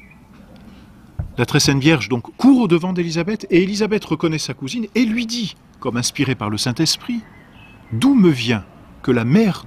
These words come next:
de mon Dieu vienne jusqu'à moi ? » Donc elle annonce, finalement, elle révèle le mystère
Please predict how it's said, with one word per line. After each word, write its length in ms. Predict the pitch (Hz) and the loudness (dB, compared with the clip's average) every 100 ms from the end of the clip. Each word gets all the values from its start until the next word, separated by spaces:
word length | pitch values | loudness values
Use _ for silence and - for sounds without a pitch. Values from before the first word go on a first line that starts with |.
| 120 | -6
de 60 | 127 | -4
mon 200 | 107 104 | -2 -4
Dieu 300 | 98 156 214 - - - - - - | -2 -2 -2 -14 -20 -20 -20 -20 -16
vienne 240 | - 110 123 | -4 -2 -2
jusqu'à 420 | 95 135 - 104 | -2 -2 -2 -2
moi ? » 260 | 87 - - - - - - - - - - - - - - - - - - - - - - | -6 -12 -18 -20 -20 -20 -20 -20 -20 -20 -20 -20 -20 -20 -20 -20 -20 -20 -20 -20 -20 -20 -12
Donc 240 | 104 - - | -8 -8 -6
elle 200 | - 110 - - | 0 0 -2 -6
annonce, 640 | 113 143 233 - - - - _ | 0 2 2 -2 -6 -8 -12 _
finalement, 640 | - - 107 107 214 151 - - - - - | -20 -8 -4 -2 0 -2 -8 -20 -20 -20 -6
elle 120 | 107 | -2
révèle 540 | 101 147 214 202 110 92 _ _ _ _ _ | 2 4 4 2 0 -4 _ _ _ _ _
le 120 | - 101 | -6 -2
mystère 680 | 113 - - 208 156 - | 0 0 0 0 0 -6